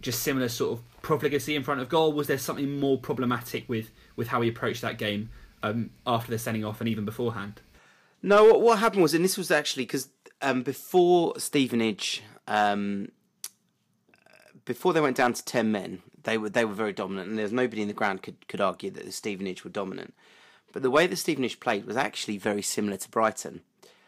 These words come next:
Speaker 2: um, in that the ball came and it was con-, the kind of way they worked was they were trying to do almost like a square shape. Ball goes square,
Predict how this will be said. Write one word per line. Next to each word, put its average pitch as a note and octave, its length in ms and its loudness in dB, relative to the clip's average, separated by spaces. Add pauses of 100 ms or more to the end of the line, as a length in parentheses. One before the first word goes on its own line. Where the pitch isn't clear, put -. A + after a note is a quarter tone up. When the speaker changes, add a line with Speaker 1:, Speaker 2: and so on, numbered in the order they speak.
(260)
Speaker 2:
um, F#2+ 360 -2
in G#2+ 220 -4
that G2 120 -8
the G#2 60 -14
ball B2+ 200 2
came G#2 400 -2
and G#2 140 -6
it G#2 100 -6
was G2+ 120 -12
con-, A#2 280 -4
the G#2 200 -8
kind C#3 280 2
of A#2 60 4
way A#2 120 4
they G#2 140 0
worked A2+ 500 2
was G2 100 -8
they A2 120 0
were G#2 80 0
trying B2+ 220 0
to A2 40 0
do G#2+ 180 -6
almost G#2+ 220 -8
like - 180 -6
a - 40 -12
square G#2+ 400 -2
shape. - 400 -8 (460)
Ball B2+ 160 2
goes G#2 260 0
square, G2+ 560 0